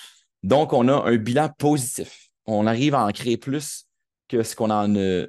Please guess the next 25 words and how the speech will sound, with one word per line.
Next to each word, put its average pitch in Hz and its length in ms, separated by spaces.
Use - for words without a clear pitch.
euh, 92 300
mis 120 600
dessus. 98 440
Euh, 95 220
ce 92 100
qui 131 80
est 127 40
bien 135 260
et 110 140
ce - 140
qui, 113 160
ce 104 160
qui - 80
est, 104 220
qui 104 180
est 98 100
très 131 200
nécessaire. 110 720
Par 101 140
contre, 185 380
et 113 60
c'est 120 140
ça 139 140
le 117 200
gigantesque 113 840